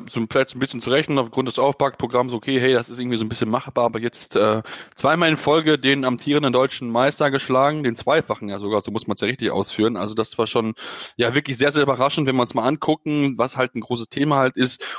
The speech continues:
U-, Torhüter funktionieren wieder, Urban Lesjak, Domenico Ebner, die ergänzen sich jetzt momentan wirklich echt gut, wenn wir jetzt mal gucken. Jetzt war Lesjak das, der starke Mann in Hannover mit zwölf Paraden gestern,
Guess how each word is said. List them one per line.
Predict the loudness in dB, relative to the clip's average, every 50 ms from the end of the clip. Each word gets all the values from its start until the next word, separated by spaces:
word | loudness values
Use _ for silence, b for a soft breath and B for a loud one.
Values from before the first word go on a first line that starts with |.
| B _
U-, | -2 -4 -4 _ _ -2
Torhüter | 2 4 4 4 4 2 0 0
funktionieren | -2 -2 -4 -4 -4 -4 0 2 2 2 2 0
wieder, | -2 0 0 2
Urban | 2 2 2 0 2 2
Lesjak, | 0 0 0 0 -2 0
Domenico | -2 -2 0 2 2 0 2 0 0
Ebner, | 0 0 -2 0 2 2 2 2 0
die | -2 -6 -6
ergänzen | -4 -2 0 -2 -2 -2 -4
sich | -4 -4
jetzt | -4 -2 -2
momentan | -2 -2 -2 0 0 -2 -2 -2
wirklich | -4 -6 -8 -10 -8
echt | -8 -8 -8 -8
gut, | -4 0 0 0 0 0 -2
wenn | -2 -2
wir | 0
jetzt | 0 0
mal | -2 -4
gucken. | -2 0 -2 -2 -2 -2 -4 B B B B B B B
Jetzt | 0 0 2 2
war | 2 4
Lesjak | 4 4 2 2 2 2 2 2 2
das, | 0 0 0 0 -2
der | -2 -2
starke | 0 2 2 2 2 0 -2
Mann | -2 0 0 2 2
in | 2 2
Hannover | 2 2 2 2 0 0 -2 -4
mit | -4 -4 0
zwölf | 2 2 2 2 2
Paraden | 0 2 4 4 4 4 2 0 -2
gestern, | -4 -6 -6 -4 0 0 0 0 0